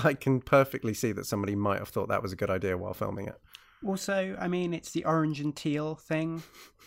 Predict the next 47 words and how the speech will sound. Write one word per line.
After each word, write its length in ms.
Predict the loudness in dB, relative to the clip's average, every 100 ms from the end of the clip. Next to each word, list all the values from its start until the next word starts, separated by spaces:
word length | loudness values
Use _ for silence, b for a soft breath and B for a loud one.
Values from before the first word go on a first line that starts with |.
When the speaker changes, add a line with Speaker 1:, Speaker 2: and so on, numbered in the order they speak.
| -16 -6
Speaker 2:
I 60 |
mean, 220 | -4 -2 -4
that's 260 | -6 -6
a 60 | -8
good 200 | -6 -8 -10 -12
trope 420 | -6 -4 -4 -8
of 100 | -8
cinematography, 960 | -6 -6 -6 -6 -8 -8 -8 -6 -8 -8 _
Speaker 1:
Mm. 80 | 0
Speaker 2:
using 260 | 0 -2 -8
that 180 | -8 -8
kind 160 | -6 -8
of 80 | -6
colour 240 | -6 -6
scheme. 440 | -6 -4 -2 -2 -4 b b b b b -2
But 140 | -2
also 260 | 0 2 2
it 40 |
might 220 | 4 2 0
be 100 | -2
just 380 | -2 -2 -4 -12
to 80 |
kind 320 | -8 0 2 2
of 180 | 0 -2
lighten 460 | 0 0 0 0
the 80 | 2
mood 280 | 2 2 0
a 60 |
little 200 | -4 -6
bit, 300 | -8 -8 -8 _ -10
you 100 | -8
know, 180 | -8 -10
bring 180 | -10 -8
in 200 | -6 -8
some 200 | -8 -8
more, 380 | -6 -6 -6 -10 _ b b b
less 280 | -4 -2 -2
natural 420 | -2 -4 -6 -4
light 260 | -4 -4
and 120 | -6 -8
make 200 | -8 -10
everyone 320 | -8 -6 -6
look 160 | -8 -8
like 220 | -8 -8
exalted 640 | -12 -10 -8 -8 -8 -10 -6
orange 420 | -4 -4 -4 -6 -8
angels, 640 | -6 -6 -8 -8 -10 -14